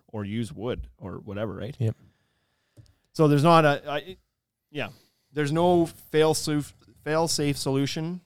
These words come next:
Speaker 1: to keeping Trex or TimberTech or Fiberon or any of the wood plastic composites together.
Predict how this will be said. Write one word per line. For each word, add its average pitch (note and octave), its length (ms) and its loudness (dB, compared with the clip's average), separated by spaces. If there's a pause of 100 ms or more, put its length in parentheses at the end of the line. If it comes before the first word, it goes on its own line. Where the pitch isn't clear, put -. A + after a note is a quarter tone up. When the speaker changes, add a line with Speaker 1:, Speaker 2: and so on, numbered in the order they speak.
(180)
Speaker 1:
to B2 100 -12
keeping C3+ 560 -2
Trex - 360 -4
or A2+ 60 -6
TimberTech D#3+ 480 -2
or B2 60 -8
Fiberon D3 500 2
or A#2+ 60 -2
any C3+ 160 -2
of C3+ 60 -2
the C3+ 60 0
wood C3+ 140 2
plastic C3 320 0
composites A#2 460 -4
together. G#2+ 640 -4